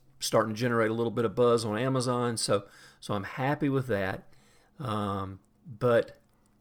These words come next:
eh, little twi-, twinge of, of, of,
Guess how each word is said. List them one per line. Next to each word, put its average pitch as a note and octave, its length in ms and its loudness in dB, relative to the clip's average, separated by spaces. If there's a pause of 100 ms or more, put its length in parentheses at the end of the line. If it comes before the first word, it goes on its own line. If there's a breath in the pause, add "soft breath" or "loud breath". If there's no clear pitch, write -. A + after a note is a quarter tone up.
(500)
eh, F3 340 -2
little D3+ 220 0
twi-, C#3 420 -2 (460)
twinge C#3+ 500 0
of, A2+ 220 0
of, B2 220 -2
of, A#2 220 -2